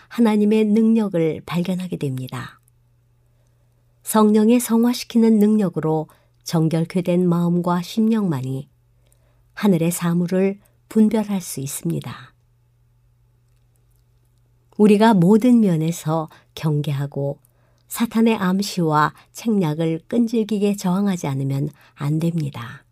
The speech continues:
그는 자신의 빛의 천사로 가장하여 수많은 사람을 속이고 그들을 사로잡고 있습니다.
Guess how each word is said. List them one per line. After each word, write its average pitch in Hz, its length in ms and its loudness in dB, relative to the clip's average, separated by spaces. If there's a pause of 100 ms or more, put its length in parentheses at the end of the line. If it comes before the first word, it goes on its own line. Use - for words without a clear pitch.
(1300)
그는 196 380 4 (320)
자신의 214 500 0
빛의 208 640 -4
천사로 165 600 -4
가장하여 135 720 -8 (600)
수많은 190 580 4
사람을 180 480 -2
속이고 147 680 -6 (600)
그들을 214 420 2
사로잡고 226 560 -6
있습니다. 135 720 -8